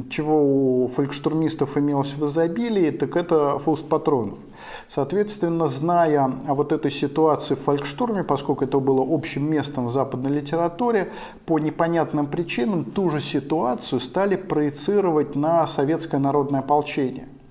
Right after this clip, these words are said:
Потом эту, эту же песню подхватили, к сожалению, и некоторые отечественные исследователи и публицисты.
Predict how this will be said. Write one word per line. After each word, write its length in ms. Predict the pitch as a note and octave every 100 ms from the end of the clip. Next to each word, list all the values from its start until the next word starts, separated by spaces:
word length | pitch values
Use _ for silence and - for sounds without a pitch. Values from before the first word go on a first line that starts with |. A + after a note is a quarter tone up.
| - - - - -
Потом 380 | D#3 - D#3 D#3
эту, 380 | D3 C#3 C#3+
эту 340 | C#3 E3 D#3 C3+
же 380 | B2 C3 B2+ B2 -
песню 300 | D#3 D#3+ B2+
подхватили, 920 | C#3 - C3+ C#3 C#3 D3 B2+ B2 A2+
к 60 | A#2+
сожалению, 760 | C3+ C#3+ D3 C#3+ C3 B2 A#2+
и 80 | D3
некоторые 640 | C3+ C#3 C#3+ C#3+ C3+ B2+
отечественные 560 | B2+ G#3 G#3 - F#3 F3+
исследователи 720 | - F#3 F#3 E3+ E3+ E3 D#3+
и 40 | D#3
публицисты. 920 | E3+ D3 D#3 D#3 - D3+ - C3+